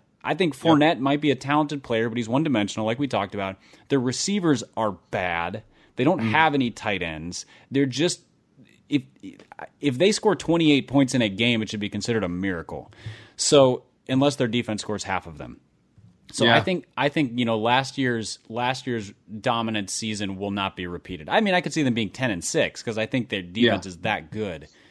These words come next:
Speaker 2: Yeah.
Speaker 1: But I think they'll disappoint. Uh, and then the other one is San Francisco.
Speaker 2: Interesting. So you think they, you're not buying the Niners hype? Because I kind of am. I th-, I think
Speaker 1: I'm
Speaker 2: I've kind of
Speaker 1: buying
Speaker 2: been
Speaker 1: the
Speaker 2: a
Speaker 1: Niners plan. I think they're
Speaker 2: Okay.
Speaker 1: a year, I think they're a year ahead of schedule.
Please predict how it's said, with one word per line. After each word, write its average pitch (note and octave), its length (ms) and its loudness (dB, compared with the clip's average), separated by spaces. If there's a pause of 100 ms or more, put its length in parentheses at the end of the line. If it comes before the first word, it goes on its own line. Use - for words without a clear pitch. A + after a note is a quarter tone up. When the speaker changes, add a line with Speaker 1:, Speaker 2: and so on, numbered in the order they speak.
(300)
Speaker 2:
Yeah. A#2 340 4
Speaker 1:
But B2 100 -2
I A#2+ 80 0
think C3+ 160 -2
they'll B2+ 140 2
disappoint. G#2+ 640 -4 (200)
Uh, G#2 300 0
and A#2+ 120 -2
then C3 100 2
the C#3 100 4
other D#3+ 140 2
one C#3 120 2
is A2 80 -4
San A2+ 180 -4
Francisco. E2 640 -12 (680)
Speaker 2:
Interesting. B2+ 600 -4 (360)
So - 140 4
you D#3+ 120 10
think E3 160 4
they, B2 280 4 (300)
you're D#3 120 6
not E3 160 2
buying D3 220 4
the C3+ 60 0
Niners A#2+ 420 -2
hype? G#2+ 260 -2 (140)
Because C3 220 -2
I D3 100 4
kind F3 220 2
of B2+ 80 0
am. A2 280 0 (200)
I A2+ 80 -2
th-, B2 120 -6
I - 0 -
think - 20 0
Speaker 1:
I'm B2+ 40 0
Speaker 2:
I've E3 60 2
kind A3 120 2
of - 80 0
Speaker 1:
buying F#3 280 0
Speaker 2:
been - 80 0
Speaker 1:
the D#3 60 0
Speaker 2:
a - 20 2
Speaker 1:
Niners C3 460 0
plan. G#2 760 -6 (120)
I A2+ 100 -4
think D3 220 0
they're C3+ 160 2
Speaker 2:
Okay. C3 160 4
Speaker 1:
a C3+ 40 4
year, C3 140 -2
I A2+ 100 -4
think C#3+ 180 -2
they're C3 120 0
a G#2+ 60 0
year A2+ 240 -2
ahead A2+ 240 -2
of G2 60 -6
schedule. D2 540 -8